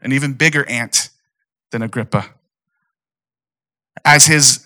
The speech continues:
as being a Roman citizen, he has a right with their judicial system. "I appeal to Caesar," which means, "Okay, hold on, we can't do anything now. Go take his case before Caesar, the emperor of the whole known world."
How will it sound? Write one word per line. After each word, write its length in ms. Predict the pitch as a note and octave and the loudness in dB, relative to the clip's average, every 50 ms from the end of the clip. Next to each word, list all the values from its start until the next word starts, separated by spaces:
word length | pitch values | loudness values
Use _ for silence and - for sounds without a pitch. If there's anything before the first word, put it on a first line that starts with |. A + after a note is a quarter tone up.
| _ - | _ -6
as 120 | C#3+ C#3 | -2 0
being 160 | - D3 C#3+ | 2 2 2
a 60 | C#3 | 2
Roman 300 | C3 C3+ C#3+ D3 D#3 D3+ | 2 2 2 4 4 2
citizen, 360 | C#3+ - D#3 C#3+ C3 - C3 B2 | 2 2 2 2 0 -2 -2 -2
he 120 | B2+ B2 | -4 -4
has 160 | B2+ C3 B2+ | -4 -2 -2
a 40 | A#2+ | -4
right 580 | G#2+ G#2 A2+ A#2+ B2 A2 - - - - - - _ _ _ | -4 -2 0 0 0 0 -2 -2 -4 -4 -4 -8 _ _ _
with 180 | A#2+ A#2 - | -12 -10 -6
their 120 | - A#2+ A2+ | -6 -6 -6
judicial 440 | A2+ A2+ G#2+ - B2 A#2+ - - A2+ | -6 -8 -6 -4 -4 -4 -4 -4 -4
system. 480 | - - B2 A2+ - A#2+ G#2 G2 F#2+ _ - - - - _ _ _ _ _ | -4 -4 -4 -4 -6 -6 -8 -10 -12 _ -20 -20 -20 -20 _ _ _ _ _
"I 100 | C#3 C3 | 0 0
appeal 400 | - - - D3 C3+ C#3+ D3 D#3 | 0 2 0 0 2 0 -2 -2
to 140 | D3+ - D3+ | -4 -4 0
Caesar," 500 | - - - - D3 C3+ B2 G#2+ A2 G#2+ | 0 2 2 2 2 0 -2 -4 -6 -8
which 180 | A2 A2 - - | -8 -8 -8 -8
means, 360 | A#2+ A#2 A#2 A2 - - - _ _ _ _ _ - | -8 -8 -8 -6 -8 -8 -8 _ _ _ _ _ -8
"Okay, 260 | B2 C3 - A#2+ A2+ | -8 -6 -6 -6 -8
hold 240 | G#2+ - A#2+ A#2+ A2+ | -8 -8 -8 -8 -6
on, 100 | G#2+ G#2+ | -6 -6
we 100 | A2+ B2+ | -6 -6
can't 220 | C3 - C#3 A#2 A2 | -6 -6 -8 -8 -6
do 120 | A#2+ A#2+ | -8 -6
anything 280 | A#2 A2+ G#2+ A2+ G#2+ G#2+ | -6 -8 -8 -8 -8 -6
now. 280 | G#2+ G#2+ G#2+ G#2 G2+ _ _ _ _ _ _ | -6 -6 -6 -8 -10 _ _ _ _ _ _
Go 180 | - B2+ D3 | -2 0 0
take 200 | C#3+ - D3+ C#3 | 2 2 0 0
his 140 | - D3 - | 0 -2 -2
case 240 | - - C3+ A#2+ - | -2 -2 -4 -4 -6
before 380 | - A2+ G#2+ - - C3 B2+ B2 | -8 -12 -14 -8 -6 -4 0 2
Caesar, 680 | - - - - - D#3+ D3+ C#3+ B2+ A#2 A#2 A2 - - _ - | 4 4 4 4 2 2 0 0 -2 -2 -4 -8 -14 -20 _ 0
the 200 | C#3+ C#3 - - | 0 2 4 2
emperor 400 | D#3+ E3+ D#3+ - F3 F3 F3+ D#3+ | 2 2 4 4 4 4 4 4
of 120 | C#3+ B2+ | 4 2
the 80 | B2+ A#2 | 0 -2
whole 260 | - C#3+ D#3 E3 E3 | 0 0 0 2 2
known 320 | D3 D3 D3+ D#3 D#3+ C#3+ | 2 2 2 0 0 -2
world." 460 | B2+ B2 A#2 A2+ A2 A2 C3 C#3+ - | -4 -4 -4 -4 -6 -8 -10 -12 -14